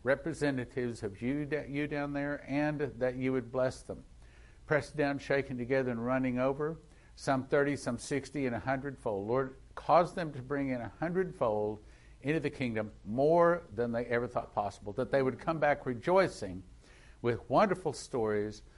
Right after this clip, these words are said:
of how your spirit and your power showed up, and so many people were touched.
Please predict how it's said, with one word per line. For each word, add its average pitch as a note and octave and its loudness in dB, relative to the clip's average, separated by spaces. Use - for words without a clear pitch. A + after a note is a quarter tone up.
of G#2+ -6
how A#2+ 2
your B2 0
spirit C3+ -4
and A#2 -14
your B2+ -6
power G2 0
showed D#3 2
up, A2+ 4
and A#2 -4
so - 2
many F#3+ 0
people C3+ -6
were A#2+ 0
touched. - -8